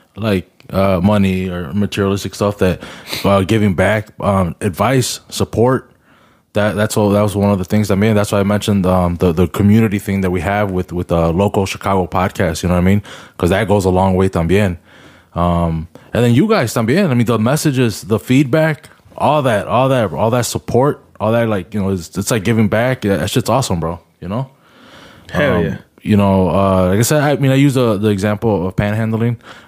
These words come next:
Speaker 1: Um, however you guys feel at that, you know, everybody has different opinions or look at that. But I mean, it doesn't have to be someone like that, but just, you know, and you're within your own family, within your friends. Um, like I said, it doesn't have to be money, it doesn't have to be anything you have to give them. But I mean,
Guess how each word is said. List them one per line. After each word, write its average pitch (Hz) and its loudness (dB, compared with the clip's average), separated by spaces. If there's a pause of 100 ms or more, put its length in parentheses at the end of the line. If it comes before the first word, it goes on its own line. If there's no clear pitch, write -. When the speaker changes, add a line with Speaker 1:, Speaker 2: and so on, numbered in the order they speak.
Speaker 1:
Um, 95 2
however 110 0
you 113 4
guys 104 0
feel 104 2
at 101 -2
that, 104 2
you 95 2
know, 95 4
everybody 95 2
has 92 0
different 92 0
opinions 95 0
or 90 -2
look 90 -4
at 85 -4
that. 104 0
But 110 0
I - 0
mean, 113 2
it 113 0
doesn't 123 2
have 113 0
to 104 -2
be 107 0
someone 101 2
like 92 -2
that, 143 0
but 101 0
just, 104 -2
you 104 2
know, 98 2 (260)
and 110 2
you're 110 4
within 117 4
your 107 2
own 110 2
family, 120 0
within 101 0
your 95 0
friends. 110 -2 (460)
Um, 92 0
like 87 -6
I - -14
said, 104 2
it 95 0
doesn't 110 2
have 110 -2
to - -2
be 101 6
money, 117 4
it - 0
doesn't 98 2
have 101 0
to 98 -6
be 98 0
anything 101 0
you 98 0
have 98 -4
to 90 -8
give 101 0
them. 156 0
But 95 2
I - 0
mean, 92 0